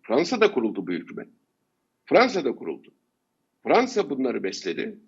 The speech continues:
Demek ki Batı besledi. Peki ilk kurulduğu andan itibaren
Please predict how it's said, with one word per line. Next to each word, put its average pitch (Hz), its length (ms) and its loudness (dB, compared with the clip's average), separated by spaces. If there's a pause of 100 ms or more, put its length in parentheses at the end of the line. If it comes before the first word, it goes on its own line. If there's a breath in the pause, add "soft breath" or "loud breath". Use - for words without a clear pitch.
(220)
Demek 175 260 4
ki 208 120 2
Batı 202 240 4
besledi. - 500 -2 (560)
Peki - 420 -4
ilk 285 240 4
kurulduğu 180 340 4
andan 156 400 4
itibaren 139 600 2